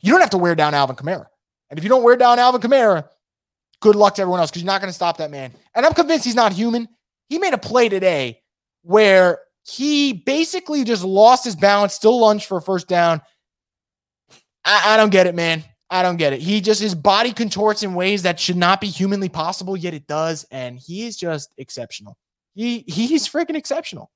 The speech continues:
He, he is just incredible. So you guys asked, toughest game on the schedule. Who the hell knows, honestly, 'cause the N F L is week to week. And the, and the reason I say that is,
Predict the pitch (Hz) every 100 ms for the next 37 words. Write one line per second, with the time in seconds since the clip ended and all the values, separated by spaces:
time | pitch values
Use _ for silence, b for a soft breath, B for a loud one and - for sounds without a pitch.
0 | _ _ _ _ _ _ _ 202 214 202
1 | 220 220 202 202 175 160 160 170 - _
2 | - 151 120 101 110 _ _ _ _ -
3 | 233 220 240 226 233 233 220 - - 294
4 | 285 247 185 262 294 285 262 - 269 285
5 | 226 - 277 294 240 220 147 b b b
6 | b - 359 370 254 240 247 226 202 185
7 | 185 185 214 302 330 277 190 208 - 208
8 | 202 196 202 - 214 311 349 226 247 247
9 | 190 170 143